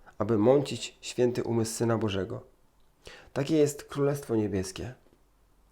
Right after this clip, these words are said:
Takie jest miejsce spoczynku, w którym Twój Ojciec umieścił Cię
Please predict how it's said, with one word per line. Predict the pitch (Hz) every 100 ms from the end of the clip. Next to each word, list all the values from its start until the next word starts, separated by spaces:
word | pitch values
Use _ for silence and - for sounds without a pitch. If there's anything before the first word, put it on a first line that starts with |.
| - - -
Takie | 123 127
jest | 120
miejsce | 123 127 131 143
spoczynku, | - 139 135 131 143 143 - - -
w | -
którym | - 113 113
Twój | - 160 -
Ojciec | 107 104 104 110 - - _ - -
umieścił | 120 104 92 - 107
Cię | 98 98 95